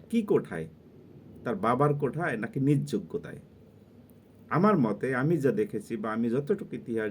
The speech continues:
জানি, সেক্ষেত্রে আমি বলতে পারি তারাই তো, তারা এক বা-, মানে সোহেল তাজ নিজে এবং তার বোন এমপি বা মন্ত্রী হয়েছেন তার বাবার কোঠায়। তাদের ব্যক্তিগত জীবনে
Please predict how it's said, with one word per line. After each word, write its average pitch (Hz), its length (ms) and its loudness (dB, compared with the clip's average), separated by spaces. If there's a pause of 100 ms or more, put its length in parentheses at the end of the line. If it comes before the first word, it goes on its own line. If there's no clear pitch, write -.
(120)
জানি, 139 280 2
সেক্ষেত্রে 139 500 -4
আমি 123 140 0
বলতে 196 300 4
পারি 117 280 -4 (140)
তারাই 139 400 2
তো, 135 320 -2 (420)
তারা 135 380 -2
এক 131 220 0
বা-, 120 200 -6
মানে 123 260 0
সোহেল 139 360 4
তাজ 151 200 4
নিজে 135 340 8 (120)
এবং 123 240 -2
তার 120 160 -4
বোন 120 460 4 (400)
এমপি 139 340 4
বা 139 140 4
মন্ত্রী 160 460 2
হয়েছেন 135 380 2
তার 120 180 -4
বাবার 117 420 0
কোঠায়। - 360 -8 (600)
তাদের 110 300 4
ব্যক্তিগত 180 680 4
জীবনে 151 440 2